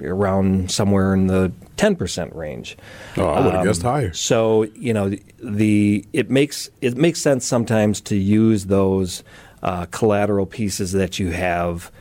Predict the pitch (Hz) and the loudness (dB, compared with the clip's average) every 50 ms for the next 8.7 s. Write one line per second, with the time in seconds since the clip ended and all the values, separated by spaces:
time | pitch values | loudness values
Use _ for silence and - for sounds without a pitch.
0 | - - - - - - - - - 101 98 98 90 - - 101 90 - - 101 | -20 -20 -20 -20 -20 -14 -10 -2 0 2 2 2 0 0 0 0 2 2 0 0
1 | 90 92 95 92 90 85 - 90 85 - - - 90 87 82 98 95 - - 165 | 0 0 0 -2 -2 -2 -4 -4 -4 -4 -4 -4 -4 -4 -4 -6 -2 0 0 0
2 | 196 - 170 127 117 104 - - - 92 107 113 - - 104 101 101 98 101 101 | 2 2 0 0 0 -2 -6 -8 -6 -6 -6 -6 -4 0 2 4 4 4 4 2
3 | 98 98 95 95 95 92 92 87 - - - - - - - - - - - - | 2 2 2 2 0 0 -2 -4 -6 -10 -18 -20 -20 -20 -18 -18 -18 -16 -6 -2
4 | - 104 - - 131 151 147 127 104 - 110 101 98 92 98 98 98 - - 101 | 0 0 2 2 0 2 0 -2 -2 0 -2 -2 0 0 0 0 0 -2 -6 -4
5 | 101 101 95 - - - - - - - - - - - - 95 104 104 104 107 | -4 -2 -2 -4 -6 -8 -10 -16 -20 -20 -20 -20 -10 -2 0 0 2 2 0 -2
6 | 101 101 95 92 85 - - - 64 - - - - 85 82 80 - 95 101 120 | -2 -2 -4 -6 -8 -10 -12 -12 -14 -14 -14 -6 -4 -2 0 0 0 2 2 2
7 | 127 113 - 101 104 123 139 135 - 123 107 - - - 104 101 107 107 101 90 | 2 0 0 0 0 0 0 0 0 0 0 0 -2 -6 -4 -2 0 0 0 -2
8 | 85 80 82 - - 98 90 95 101 110 110 107 107 104 | -4 -6 -8 -6 -6 -4 -2 0 2 2 2 2 0 -4